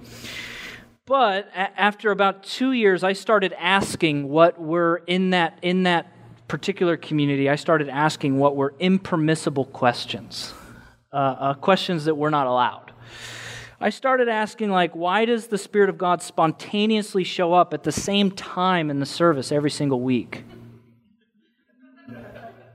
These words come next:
I understand he's, like, wanting to be sensitive to our schedules, maybe. Um, uh, but it just seems weird to me.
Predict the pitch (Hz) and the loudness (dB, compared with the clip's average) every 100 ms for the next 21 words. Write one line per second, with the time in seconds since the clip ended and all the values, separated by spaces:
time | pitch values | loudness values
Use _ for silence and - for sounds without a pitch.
0 | _ _ _ _ _ _ _ _ _ _ | _ _ _ _ _ _ _ _ _ _
1 | _ _ _ _ 494 453 _ - 165 185 | _ _ _ _ -16 -16 _ -6 -2 0
2 | 180 - 180 170 156 147 151 135 151 160 | 0 0 0 0 -2 0 0 0 -2 -2
3 | 147 143 135 - - - 165 165 - 139 | -2 -2 -2 -4 -8 0 0 0 -2 0
4 | 131 120 - 143 120 113 - - 156 143 | 2 0 -4 0 0 0 -6 2 2 2
5 | 113 - - 127 110 98 78 - - - | -6 -8 -6 -4 -2 -4 -10 -18 -20 -8
6 | 131 123 120 120 - - 127 127 123 143 | -2 0 -2 -6 -14 -8 -2 -2 -2 0
7 | 135 135 - - - - _ _ _ 143 | 0 0 -8 -20 -20 -20 _ _ _ -6
8 | 151 170 - 180 139 123 147 160 147 - | 0 0 0 0 -2 -4 -2 -2 -2 -6
9 | 120 110 - | -6 -6 -12